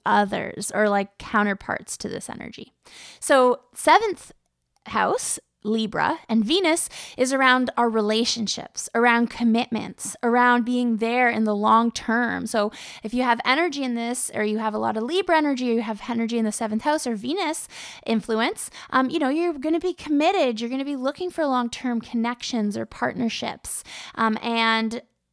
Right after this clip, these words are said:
it's important to balance the giving and the receiving and making sure that that's all, all nice and fair and sustainable. The next theme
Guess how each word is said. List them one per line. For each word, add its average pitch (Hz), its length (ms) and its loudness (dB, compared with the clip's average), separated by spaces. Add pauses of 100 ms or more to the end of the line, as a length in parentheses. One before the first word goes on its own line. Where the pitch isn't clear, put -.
(300)
it's 247 160 -2
important 359 480 0
to 285 80 -2
balance 233 540 2 (100)
the 226 80 0
giving 233 340 2
and 226 140 4
the 202 60 2
receiving 254 580 0
and 226 80 4
making 220 280 2
sure 220 180 -2
that 208 140 -10
that's 208 260 -6
all, 202 280 0
all 285 200 0
nice 233 320 0
and 208 120 -2
fair 202 240 -2
and 196 160 -4
sustainable. 233 680 -8 (1200)
The - 80 -6
next 453 280 2
theme 254 300 -4